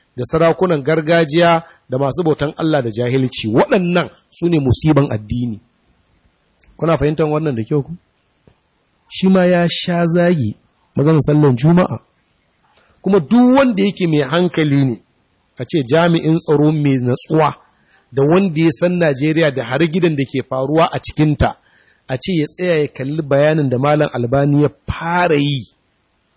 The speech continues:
dalilin da ya sa ake wannan harkan, ya kamata a ɗauki wani mukami na musamman ma a bashi ne, a yi mai wani kyauta a bashi lamban yabo. Amma da yake suna da wata manufa abin da muka ambata,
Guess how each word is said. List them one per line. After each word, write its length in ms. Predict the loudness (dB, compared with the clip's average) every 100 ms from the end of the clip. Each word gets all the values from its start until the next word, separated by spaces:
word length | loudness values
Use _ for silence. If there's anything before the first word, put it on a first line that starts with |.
| _ -10
dalilin 460 | -4 0 2 2 0
da 60 |
ya 60 | -2
sa 140 | -2 -4
ake 200 | -2 0
wannan 340 | 2 0 0
harkan, 420 | 0 -2 -2 -6 -8 _ _ _ -8
ya 260 | 0 0 0
kamata 460 | -2 -2 -2 -4
a 120 | -6 -8 -6
ɗauki 300 | -6 -4 0
wani 240 | 2 4
mukami 600 | 2 -2 -2 0 2 0
na 160 | 0 0
musamman 480 | 0 0 -2 0 0
ma 100 | 0 0
a 40 | 0
bashi 300 | -2 0 -2
ne, 140 | -4 -14 _ _ _ _ _ _ _ -4
a 60 |
yi 60 | 0
mai 140 | 2
wani 280 | 4 4 2
kyauta 440 | -2 -4 -4 -4 -4
a 120 | -2
bashi 300 | -2 0 0
lamban 480 | 2 2 2 0 2
yabo. 240 | 0 -2 -4 -6 _ _ _ _ _ _ _ _ _ _ _ _ _ -2
Amma 320 | 2 4 4
da 120 | 2
yake 220 | 0 -2 -4
suna 280 | -2 -2
da 140 | 0 -2
wata 240 | 0 -2
manufa 580 | 0 0 0 0 0 -2
abin 260 | -2 -2 -2
da 80 |
muka 240 | -2 -4 -6
ambata, 440 | -4 -4 -6 -8